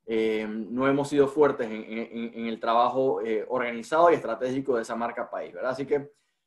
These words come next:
en ese sentido, eh, esta es la visión y de ahí surge el resto de el, digamos, el contenido de ese plan maestro. Esto es también a nivel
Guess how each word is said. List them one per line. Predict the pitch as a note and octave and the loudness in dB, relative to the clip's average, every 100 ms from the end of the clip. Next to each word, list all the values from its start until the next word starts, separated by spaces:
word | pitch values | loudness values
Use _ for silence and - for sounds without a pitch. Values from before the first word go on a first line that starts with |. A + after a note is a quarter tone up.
| _ | _
en | B2 | 0
ese | C#3 D3+ | 2 2
sentido, | C#3 D3+ D3+ D3+ C3+ | 2 4 8 8 8
eh, | A#2+ A2+ A#2 | 4 2 0
esta | B2+ D#3 | -2 2
es | |
la | C3+ | 2
visión | B2 - D#3 E3 F3+ F3 | 2 -2 0 2 0 -4
y | B2 | -4
de | A#2+ | 0
ahí | A#2+ B2+ | 0 0
surge | C#3 C3 C3 C#3 | -2 0 2 0
el | A2+ A2 | -2 -6
resto | A2+ C3+ B2+ - C3+ C3+ _ _ _ _ _ | -2 -2 -2 -2 -4 -4 _ _ _ _ _
de | A2+ A#2+ C3 C3 C3+ C3+ - | -6 0 2 4 4 4 0
el, | A#2+ A2+ A2+ A2 G#2 G2+ - | 0 0 0 -2 -4 -8 -12
digamos, | - A#2 A#2 C3+ | -4 -2 0 0
el | C3 | -2
contenido | B2 A2+ B2+ F#3 C3+ | -4 -4 0 4 4
de | A#2 | 4
ese | A#2+ | -2
plan | A2+ G#2+ | -4 -6
maestro. | G#2 - - _ _ _ _ _ _ _ _ _ _ _ _ _ | -8 -14 -20 _ _ _ _ _ _ _ _ _ _ _ _ _
Esto | C3+ C#3 E3+ | 0 6 8
es | D#3+ D#3+ | 8 6
también | D3 C#3+ D3+ | 2 2 2
a | C#3+ | 2
nivel | B2+ B2+ D3 C#3 | 2 2 2 -2